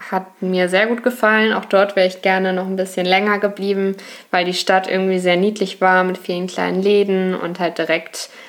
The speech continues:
am Lake Wanaka gelegen. Auch das Hostel hat mir gut gefallen. Das war das Wanaka Backpackers Hostel.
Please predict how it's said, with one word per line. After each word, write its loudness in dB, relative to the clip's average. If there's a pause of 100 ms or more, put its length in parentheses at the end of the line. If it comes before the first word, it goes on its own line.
am -2
Lake -2
Wanaka 2
gelegen. 0 (480)
Auch -2
das 0
Hostel 4
hat 0
mir -2
gut -4
gefallen. 2
Das -4
war 2
das 0
Wanaka 2
Backpackers 0
Hostel. 4